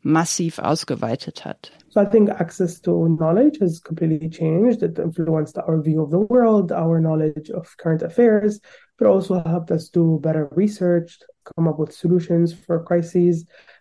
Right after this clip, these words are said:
Speaker 2: like the pandemic and other things.
Speaker 1: Das habe unseren Blick auf die Welt verändert, auf jeden Fall zum Besseren. Unser Verständnis aktueller Probleme, aber auch die Forschung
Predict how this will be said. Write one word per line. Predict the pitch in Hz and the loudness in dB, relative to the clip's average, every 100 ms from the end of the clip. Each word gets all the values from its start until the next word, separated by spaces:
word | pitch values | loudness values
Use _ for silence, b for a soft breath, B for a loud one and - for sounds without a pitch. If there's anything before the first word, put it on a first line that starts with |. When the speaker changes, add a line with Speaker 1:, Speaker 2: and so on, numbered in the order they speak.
| - | -8
Speaker 2:
like | 180 165 | -4 -2
the | 175 | -2
pandemic | 165 160 160 170 165 165 160 165 | 0 2 4 4 2 0 -2 -2
and | 160 | -4
other | 170 180 | -2 -2
things. | 170 175 175 165 - | 0 0 2 0 -2
Speaker 1:
Das | 190 247 | -2 2
habe | 233 208 | 2 4
unseren | 208 196 190 190 | 2 2 0 0
Blick | 175 214 101 | 2 0 0
auf | 175 | -2
die | - 175 | -2 0
Welt | 180 - | 0 0
verändert, | 175 - 196 165 127 - - _ | -2 0 0 0 -2 -4 -20 _
auf | 175 - | -6 0
jeden | 175 180 | 0 2
Fall | 180 160 | 0 -2
zum | 180 156 | -4 -2
Besseren. | 160 - 151 139 120 - 165 _ _ _ _ _ b b b b b | -2 -2 -6 -6 -6 -8 -12 _ _ _ _ _ b b b b b
Unser | - 190 180 | 0 2 2
Verständnis | 175 165 185 190 - 170 175 - - - _ _ | 2 0 2 0 0 -4 -6 -10 -18 -20 _ _
aktueller | - - 175 147 165 | -10 -2 0 2 0
Probleme, | - 175 165 170 180 170 165 170 _ _ _ _ _ _ - | 0 -4 0 2 2 0 -2 -6 _ _ _ _ _ _ -2
aber | 185 | 2
auch | 131 | 2
die | - | 2
Forschung | 196 - 190 214 - 147 | -2 2 4 4 0 -6